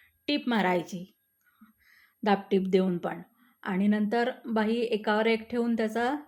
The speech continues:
सेंटर पॉइंट काढायचा. सेंटर पॉइंट काढून झाला की जिथे तुम्ही शोल्डर जोडलेत त्याच्यावर बरोबर तुमचा शे-, सेंटर पॉइंट ठेवायचा. आणि बाही जोडताना पण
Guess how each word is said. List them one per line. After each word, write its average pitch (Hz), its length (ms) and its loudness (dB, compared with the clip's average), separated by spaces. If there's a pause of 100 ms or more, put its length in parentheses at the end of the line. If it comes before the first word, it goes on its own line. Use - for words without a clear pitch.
(120)
सेंटर 226 460 4
पॉइंट 233 340 2
काढायचा. 180 520 0 (100)
सेंटर 202 460 -2
पॉइंट 233 440 -2 (580)
काढून 226 380 4
झाला 247 440 -2 (540)
की 240 320 -6
जिथे 233 300 2
तुम्ही 254 200 -2
शोल्डर 226 440 2
जोडलेत 202 560 4 (500)
त्याच्यावर 226 380 -2
बरोबर 233 520 0
तुमचा 240 380 -2
शे-, 220 500 -2
सेंटर 220 440 0
पॉइंट 233 320 2
ठेवायचा. 175 480 0 (580)
आणि 214 300 0 (100)
बाही 220 360 4
जोडताना 233 640 4
पण 262 400 0